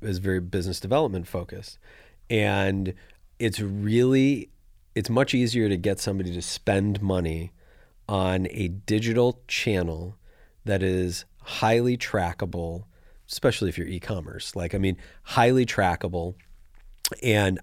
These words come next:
I can show you metrics, impressions and clicks, which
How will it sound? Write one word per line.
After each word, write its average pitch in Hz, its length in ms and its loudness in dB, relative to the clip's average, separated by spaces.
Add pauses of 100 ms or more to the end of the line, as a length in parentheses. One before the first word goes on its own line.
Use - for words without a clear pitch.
I 113 180 4
can 120 240 0
show 107 260 2
you 95 180 2
metrics, 90 540 -4 (460)
impressions 98 840 -2
and 82 140 -4
clicks, - 420 -4 (140)
which 95 320 -2